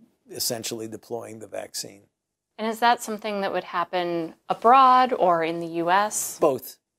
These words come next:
Speaker 1: I think it's gonna be a situation that'll be a global approach.
Speaker 2: Many vaccines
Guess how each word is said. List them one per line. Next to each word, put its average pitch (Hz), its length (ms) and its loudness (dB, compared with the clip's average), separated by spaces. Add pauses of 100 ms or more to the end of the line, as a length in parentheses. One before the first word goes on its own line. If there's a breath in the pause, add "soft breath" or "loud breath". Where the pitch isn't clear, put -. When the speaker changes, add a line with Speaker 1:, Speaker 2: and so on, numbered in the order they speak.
Speaker 1:
I 135 100 0
think 139 280 -2
it's - 140 -6
gonna 127 160 -4
be 117 100 -6
a 107 40 -6
situation 120 640 -4
that'll 110 180 -8
be 117 140 -6
a 113 60 -8
global 113 480 -4
approach. - 520 -18 (360)
Speaker 2:
Many 415 300 6
vaccines 233 720 2